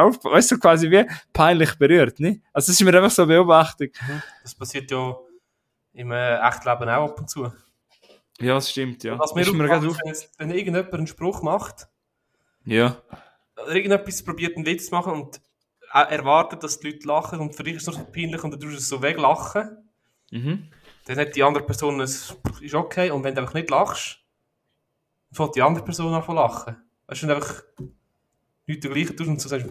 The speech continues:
Speaker 2: mhm.
Speaker 1: Ja, voll.
Speaker 2: Und die andere so, <laughs>
Speaker 1: Ja, das, quasi, wenn es peinlich berührt ist, weil
Speaker 2: Ja.
Speaker 1: der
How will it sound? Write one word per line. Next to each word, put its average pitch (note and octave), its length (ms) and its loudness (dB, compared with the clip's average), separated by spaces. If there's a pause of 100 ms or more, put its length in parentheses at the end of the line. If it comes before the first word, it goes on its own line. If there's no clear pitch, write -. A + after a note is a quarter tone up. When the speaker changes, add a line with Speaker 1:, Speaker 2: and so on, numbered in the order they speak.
(120)
Speaker 2:
mhm. A2 440 -8 (960)
Speaker 1:
Ja, C3+ 260 4
voll. D3+ 240 0
Speaker 2:
Und - 180 -8
die D#3+ 60 -4
andere E3 220 -2 (140)
so, G3+ 80 -2 (800)
<laughs> - 340 -20
Speaker 1:
Ja, G#3 320 8
das, C#3 280 -8 (200)
quasi, F#3 220 6
wenn G3 160 4
es F3+ 140 0
peinlich E3+ 340 4
berührt F3+ 300 2
ist, F3 140 -6
weil D#3 120 0
Speaker 2:
Ja. D3 40 -4
Speaker 1:
der - 180 -16